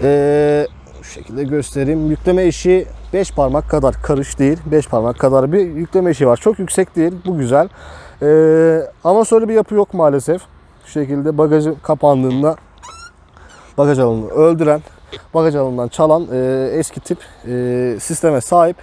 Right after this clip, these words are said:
Bagaj üzerinde şu şekilde bir kaplamamız var. Bakalım herhangi bir tutamak var mı? Maalesef üzerinde herhangi bir tutamak bulunmuyor.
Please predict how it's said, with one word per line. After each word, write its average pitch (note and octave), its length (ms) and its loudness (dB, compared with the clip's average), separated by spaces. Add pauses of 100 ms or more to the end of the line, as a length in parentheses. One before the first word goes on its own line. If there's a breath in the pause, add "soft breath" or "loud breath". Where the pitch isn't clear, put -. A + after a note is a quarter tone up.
(560 soft breath)
Bagaj F#3+ 280 2
üzerinde F3+ 360 0
şu - 60 -12
şekilde C#3+ 300 -4
bir B2+ 120 -4
kaplamamız A2+ 640 -6
var. D3+ 180 4 (260 loud breath)
Bakalım D3+ 380 -2
herhangi C#3+ 280 -2
bir C3+ 40 -10
tutamak C3 420 -6
var B2 160 2
mı? D3+ 260 -2
Maalesef C3+ 500 0
üzerinde B2+ 320 -4
herhangi C#3 380 0
bir G#2+ 80 -8
tutamak D3 420 -6 (640 soft breath)
bulunmuyor. D#3+ 500 0